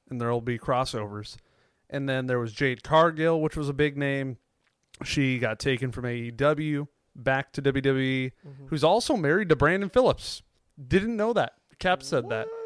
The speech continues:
Speaker 1: Yeah, so married to that dude, B P. <laughs>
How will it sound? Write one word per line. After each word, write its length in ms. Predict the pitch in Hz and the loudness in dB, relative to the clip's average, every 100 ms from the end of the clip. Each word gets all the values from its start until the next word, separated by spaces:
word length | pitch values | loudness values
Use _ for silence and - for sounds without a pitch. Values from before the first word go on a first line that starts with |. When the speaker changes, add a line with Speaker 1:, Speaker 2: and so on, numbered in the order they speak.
| 427 _ _ | -14 _ _
Speaker 1:
Yeah, 300 | - 156 165 | 0 2 2
so 260 | 117 - 135 | 0 -2 -2
married 340 | 127 160 175 | 0 0 -2
to 120 | - 143 | -2 -2
that 340 | 131 151 160 | 2 2 2
dude, 380 | 160 165 117 92 - | 0 0 -4 -8 -6
B 140 | 156 147 | -4 -2
P. 240 | 147 110 | -4 -8
<laughs> 60 | - | -10